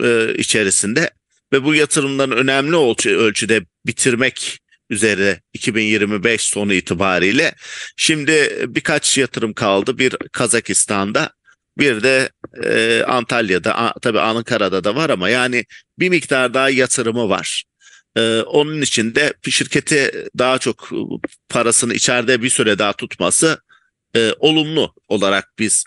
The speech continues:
e, değerlendiriyoruz. Şirketin iki bin yirmi üçten sonra iki bin yirmi dörtte ne olacak öngörülerini de paylaştığını görüyoruz ve, e, bu öngörülerini yukarıya çektiğini görüyoruz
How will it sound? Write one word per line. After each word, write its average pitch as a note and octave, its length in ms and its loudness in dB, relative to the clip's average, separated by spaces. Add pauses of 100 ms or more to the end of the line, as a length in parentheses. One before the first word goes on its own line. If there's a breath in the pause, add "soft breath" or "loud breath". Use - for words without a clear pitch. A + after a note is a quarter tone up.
(140)
e, F#2+ 180 -2
değerlendiriyoruz. F#2+ 960 -2 (300 loud breath)
Şirketin F3 560 0
iki C#3+ 320 -4
bin E3+ 140 2
yirmi E3 420 2
üçten D#3 1040 0
sonra C3+ 440 2
iki C3 300 -4
bin D3+ 80 2
yirmi C#3+ 420 0
dörtte - 1000 -2
ne D#3+ 80 2
olacak G2+ 800 0 (320)
öngörülerini B2+ 880 0
de G2+ 260 2
paylaştığını G2 760 -2
görüyoruz G2 600 2 (420 loud breath)
ve, D#3 400 2
e, B2+ 340 2
bu C3 380 0
öngörülerini D3+ 600 2
yukarıya D3+ 480 0
çektiğini B2+ 480 -2
görüyoruz G#2 800 0